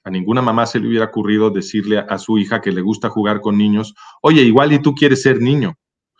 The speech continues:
Eh, la, la idea no se le hubiera ocurrido a ninguna mamá, pero estamos en otro mundo, en, en un mundo donde en los medios,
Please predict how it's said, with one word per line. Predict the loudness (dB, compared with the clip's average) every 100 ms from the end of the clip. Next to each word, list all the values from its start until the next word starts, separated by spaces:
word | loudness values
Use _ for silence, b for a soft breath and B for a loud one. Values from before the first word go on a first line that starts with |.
| b b _ -4
Eh, | 0 2 2
la, | -2 -2
la | 0 2
idea | 4 4 4
no | 2 0
se | -2 -2
le | 0
hubiera | 0
ocurrido | -2 -6 -6 -2 -2
a | -2
ninguna | -4 -4 -2
mamá, | -2 0 -2 -4 B B
pero | -2 0
estamos | 0 0 2 2
en | 0
otro | 2 2
mundo, | 2 2 2 0 -4
en, | -8 -8 -6
en | -4 -2
un | 0
mundo | -2 0 0
donde | 0 -2 -2
en |
los | -4 -4
medios, | 0 0 2 4 4 0 -4